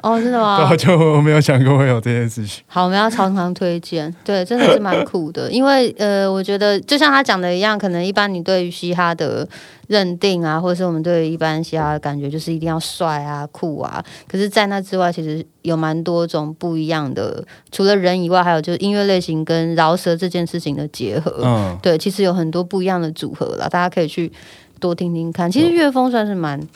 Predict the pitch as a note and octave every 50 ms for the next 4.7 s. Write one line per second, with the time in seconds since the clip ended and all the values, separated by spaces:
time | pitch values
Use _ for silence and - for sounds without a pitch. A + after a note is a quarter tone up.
0 | _ _ _ _ _ _ _ - F#3 F#3 F3+ F3 - G3 F#3+ A#2+ - - A#2+ B2
1 | B2+ B2+ B2+ B2+ - - - D#3+ - - F#3 F#3+ F3+ E3+ C#3+ A2 - C#3 C3 B2+
2 | A#2+ B2+ B2+ B2 A#2+ A#2 A2 G#2+ G#2 G2+ G2 G2 F#2+ F#2+ G2 F#2+ F#2+ G2 G2+ F#2+
3 | - - - _ _ _ - G#2+ G#2 G#2 G#2+ C#3 B2 A#2 G#2+ G2+ G2 - - B2
4 | A2+ G#2 G2 - G2+ F#2+ F2+ G2 F#2 F#2+ G2+ F#2+ G2 F#2+